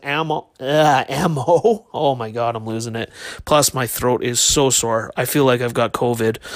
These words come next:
and I don't. I've just been talking a lot nonstop for four hours. Uh, yeah, I could really see Kenny Holland trading down. I mean, in this draft, as I've said, for me,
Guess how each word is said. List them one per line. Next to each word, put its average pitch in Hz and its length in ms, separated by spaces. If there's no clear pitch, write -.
and 151 180
I 135 120
don't. 123 440
I've 127 140
just 127 220
been 120 120
talking 123 420
a 117 60
lot 117 300
nonstop 123 600
for - 100
four 131 320
hours. 127 480
Uh, 139 520
yeah, 143 520
I 151 180
could 156 200
really 143 320
see 131 220
Kenny 131 280
Holland 123 360
trading 113 340
down. 110 360
I - 80
mean, 151 140
in 147 80
this 156 200
draft, 151 500
as 131 180
I've 127 140
said, 143 400
for 117 220
me, 143 680